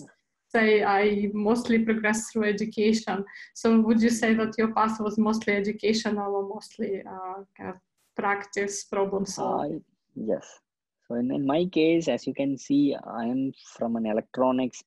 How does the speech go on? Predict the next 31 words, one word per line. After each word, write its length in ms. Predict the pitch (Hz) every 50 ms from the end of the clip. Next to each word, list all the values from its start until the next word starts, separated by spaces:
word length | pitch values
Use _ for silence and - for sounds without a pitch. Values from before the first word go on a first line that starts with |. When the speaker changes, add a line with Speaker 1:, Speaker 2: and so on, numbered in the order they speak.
| -
Speaker 1:
engineering 500 | 113 110 110 120 123 127 123 127 123 113
background. 480 | 104 107 110 107 107 117 123 139 156 151
So 100 | 120 220
that 180 | 214 226 220
Speaker 2:
Mm-hmm. 140 | - - 240
Speaker 1:
has, 220 | 240 226 240 - - -
uh, 120 | - - - _ _ _ _ _ _ _ _ _ _ -
uh, 60 | - - -
to 60 | 110
be 100 | 117 117
honest, 240 | 117 120 127 120 -
that 100 | 123 120
has 120 | 120 -
nothing 260 | 123 113 - 127 120 117
to 80 | 127
do 120 | 113 123 120
with 160 | 117 120 110 - _
data 240 | 107 107 104 107 107
science 360 | - 101 101 101 101 101 -
domain. 340 | - 110 101 101 101 95 - -
So 340 | - - 107 104 98 95 98 -
Speaker 2:
Yes, 300 | 220 202 190 - - -
yes, 220 | 226 233 233 -
Speaker 1:
in 80 | - 240 202
Speaker 2:
yes. 40 |
Speaker 1:
my 200 | 202 214 131 147 147 -
case, 180 | 143 139 147 139 139 123
it's 160 | - - -
more 340 | 117 117 120 127 131 127 127
of 100 | 123 - -
a 80 | 123